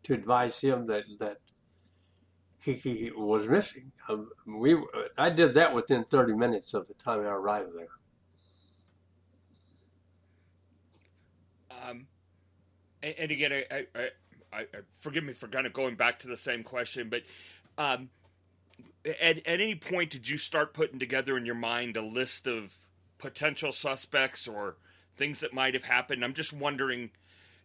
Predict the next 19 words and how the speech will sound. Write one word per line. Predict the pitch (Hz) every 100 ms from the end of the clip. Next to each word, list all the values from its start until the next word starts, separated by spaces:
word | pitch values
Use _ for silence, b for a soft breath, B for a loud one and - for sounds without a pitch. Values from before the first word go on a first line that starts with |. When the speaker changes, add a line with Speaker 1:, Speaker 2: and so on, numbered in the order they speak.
| _
Speaker 2:
y-, | 113 -
you | 139 151
know, | 123 b b b -
I, | 143 -
I, | 147 - 117 - - _ _ _ _ _ - -
I | 147
guess | 160 -
to |
be, | 143 143 127 127
to | -
be | 123 151
perfectly | - 156 135 131 139
open, | 151 147 123
you | 139
know, | 135
the, | 120 131 120
the | 113 113
idea | 143 151 120 151 156 143
is, | 127 123 120 117 110 -